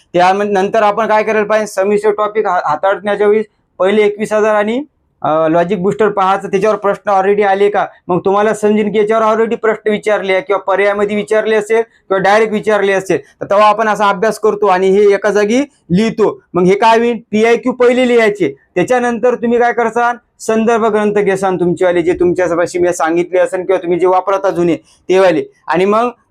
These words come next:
मग नंतर काय नाही आलं बा नेमकं, ते फक्त नोट डाऊन एका असा बॉक्स करून लिहायचं. म्हणजे आपण काय केलं,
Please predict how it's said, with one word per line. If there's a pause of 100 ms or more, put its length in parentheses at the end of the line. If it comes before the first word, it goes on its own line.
(640)
मग
नंतर
काय
नाही
आलं
बा
नेमकं,
ते
फक्त
नोट
डाऊन
एका
असा
बॉक्स
करून
लिहायचं. (240)
म्हणजे
आपण
काय
केलं,